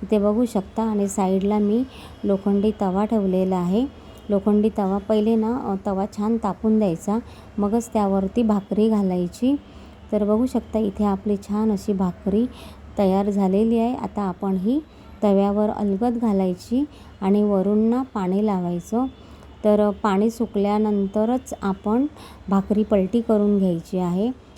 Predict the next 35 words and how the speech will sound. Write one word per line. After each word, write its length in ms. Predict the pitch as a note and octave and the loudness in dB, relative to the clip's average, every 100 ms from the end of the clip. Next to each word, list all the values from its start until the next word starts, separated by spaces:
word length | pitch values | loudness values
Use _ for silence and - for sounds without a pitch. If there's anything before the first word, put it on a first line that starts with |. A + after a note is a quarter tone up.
| - | -6
आणि 180 | G3 A3 - | -2 -2 0
एक 280 | A3+ A3+ G3+ | 0 0 0
बाजू 360 | G3 F3+ G#3+ G#3 - | 0 0 -2 -4 -2
छान 300 | G#3+ A3+ A3+ | 0 2 2
अशी 220 | F#3+ G3+ G3+ | 0 -4 -4
खरपूस 520 | G#3 F#3+ - A#3 A#3+ A3 | -4 -4 -4 -4 -2 0
भाजून 500 | G3 E3+ A3 A3 G3+ | -2 -2 2 2 2
द्यायची 460 | F3+ F3 - G#3+ A3+ - - - | 0 -2 -2 -4 -4 -12 -16 -2
आणि 180 | G3 G#3+ | 0 2
मगच 340 | G#3 F#3+ A#3 | 0 0 0
दुसरी 360 | G3 - F#3+ F#3+ | -2 -4 -2 0
बाजू 360 | F#3 F3 C4+ F4 - - - - | 0 -2 -2 -4 -6 -10 -8 0
पलटी 260 | B3 B3 | 2 2
करायची. 500 | A3 F#3 E3+ E3+ F3 F3 - - A3+ | 0 0 -2 -2 -4 -4 -10 -6 2
पण 120 | A3+ | 4
हे 100 | A#3 | 2
पाणी 360 | A#3 G#3 A3 | 0 -4 -2
सुकलं 440 | G#3+ A3 A#3 A3 F#3+ | -4 -6 -4 -2 -2
ना 180 | G#3 A#3 | -2 -4
की 120 | A3+ G#3+ | -2 -2
लगेच 280 | G3 A3+ | 0 -2
पलटी 360 | - G3+ F3+ F#3+ | 0 -2 0 -2
करायची, 420 | F#3 E3+ E3+ G#3+ | -2 -2 0 0
जास्त 320 | G#3 F#3 - | 2 0 -2
पण 200 | G#3+ B3 | -2 0
सुकून 440 | A3+ G#3 - G3+ G3+ | 0 -4 -2 0 0
द्यायचं 420 | G3 E3 - F#3+ | 0 -2 -2 0
नाही, 120 | F#3+ A3+ - - - | 0 -4 -12 -14 -2
नाहीतर 320 | G3 G3 G3+ | -2 0 0
मग 160 | G#3 G#3 | 2 2
ना 140 | A3+ | 0
भाकरीला 500 | G3+ F3 F#3 F#3 G3+ | 0 -2 -2 0 -2
चिरा 360 | G#3+ G3+ F3+ F3 | 0 -2 0 -2
पडल्या 400 | F#3 E3+ E3+ E3+ | -4 -2 -2 -2
जातात. 400 | E3 D#3 G3+ | -2 -2 -4